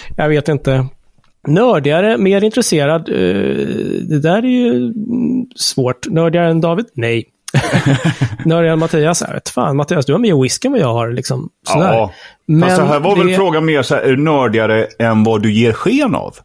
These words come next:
Speaker 1: Än vad jag ger sken av? Fan, vad svårt, liksom. Jag
Speaker 2: Ja.
Speaker 1: tycker jag, eh, älskar att göra den här podden och så vidare. Och det är ju nördigt så det bara räcker,
Speaker 2: Mm.
Speaker 1: liksom. Men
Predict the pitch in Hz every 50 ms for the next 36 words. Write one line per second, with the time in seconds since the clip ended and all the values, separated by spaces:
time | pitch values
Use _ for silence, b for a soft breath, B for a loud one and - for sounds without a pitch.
0 | _ - 156 143 135 156 147 175 180 175 196 240 226 - - - - 202 277 311
1 | 240 127 117 113 110 117 - _ _ - - 165 175 147 165 269 339 349 - -
2 | - - 127 131 127 127 123 - - 190 - - - 110 117 120 110 110 - 214
3 | 247 233 233 233 226 226 226 233 226 226 226 233 - 202 196 196 202 202 - -
4 | - - - 214 196 151 131 - - 202 202 202 165 143 151 151 - - 185 196
5 | 180 156 139 131 131 123 139 131 127 120 120 120 120 123 131 135 139 170 202 214
6 | 208 202 190 180 147 139 135 - - 147 139 131 135 131 131 - - - 190 214
7 | - 113 110 107 113 131 131 131 139 151 160